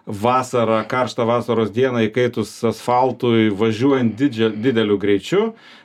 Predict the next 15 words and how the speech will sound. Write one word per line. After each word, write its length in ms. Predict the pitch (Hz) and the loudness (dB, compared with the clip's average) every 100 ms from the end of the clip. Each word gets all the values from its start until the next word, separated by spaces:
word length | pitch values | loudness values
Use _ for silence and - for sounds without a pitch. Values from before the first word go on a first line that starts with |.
| - | -10
a, 460 | - 117 113 110 | -6 -2 -2 0
na, 280 | 110 113 120 131 | 0 0 0 0
iš 140 | 143 120 | -2 -4
tikrųjų, 460 | 104 120 123 120 123 120 117 107 - | -4 -2 0 2 2 0 -2 -4 -4
tai 140 | 117 | -2
manau, 380 | 113 110 117 120 | 2 0 0 -2
kad 140 | 117 110 | -4 -2
tai 100 | 113 | -2
yra 80 | 113 | 0
blogis, 520 | 120 139 117 90 82 - - | 0 0 0 -6 -16 -16 -4
e, 440 | 98 98 98 95 87 | 0 2 0 -2 -2
turbūt 320 | 117 107 110 - | -2 0 0 0
pats 200 | 123 107 | -2 0
didžiausias, 500 | 117 151 120 - - | 0 2 0 -4 -10
nes, 240 | 107 98 | -10 -10